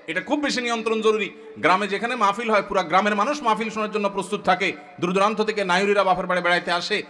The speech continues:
যখন মাহফিল হয় সবাই প্রস্তুত থাকে। তারপরও মাইকের আওয়াজটা যেন কারোর মোবাইলে কথা বলা অসম্ভব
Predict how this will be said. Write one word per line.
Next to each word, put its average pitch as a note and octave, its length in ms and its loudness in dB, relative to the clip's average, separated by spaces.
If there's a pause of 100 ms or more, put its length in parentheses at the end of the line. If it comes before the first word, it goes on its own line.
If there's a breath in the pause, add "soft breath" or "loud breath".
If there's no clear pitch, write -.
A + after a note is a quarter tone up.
(140)
যখন D3+ 220 -2
মাহফিল F3 380 2
হয় C#3 180 0 (180)
সবাই C4+ 240 4
প্রস্তুত A3+ 360 -6
থাকে। F3+ 260 -8 (300)
তারপরও E3 460 0 (1300)
মাইকের G3 420 0
আওয়াজটা E3+ 460 -2
যেন C3+ 180 -8 (960)
কারোর D#3+ 220 2
মোবাইলে G3 500 2
কথা G#3+ 220 -4
বলা F#3 240 0 (760)
অসম্ভব A3 500 2